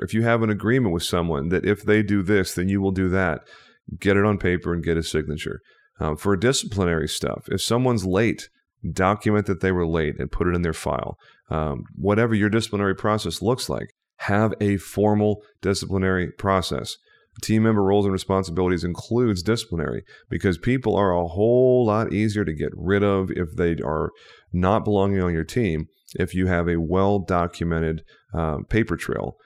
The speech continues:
of their actions, uh, and, and what they have done to violate the code of conduct, the team member handbook, the, uh, team member roles and responsibilities. If you're documenting everything,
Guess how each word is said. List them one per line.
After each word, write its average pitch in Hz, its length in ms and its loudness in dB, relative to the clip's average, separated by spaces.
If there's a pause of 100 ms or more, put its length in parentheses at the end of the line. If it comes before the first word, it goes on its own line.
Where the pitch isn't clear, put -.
(140)
of 85 460 0
their 87 440 0
actions, 82 600 -2 (360)
uh, 78 200 -2
and, 87 260 0
and 78 360 -4 (180)
what 87 320 -2
they 92 80 0
have 85 180 -2
done 80 260 0
to 80 460 -4
violate 85 800 -2 (380)
the 85 180 -2
code 82 260 0
of - 80 -10
conduct, - 640 -6
the 85 160 -4
team 90 220 -2
member 85 220 -2
handbook, 87 520 -4
the, 82 240 -2 (460)
uh, 73 220 -2
team 113 220 2
member 107 180 2
roles 107 200 4
and 104 80 0
responsibilities. 82 760 -2
If 90 120 -4
you're 107 240 -2 (120)
documenting 110 680 0 (180)
everything, 82 680 -2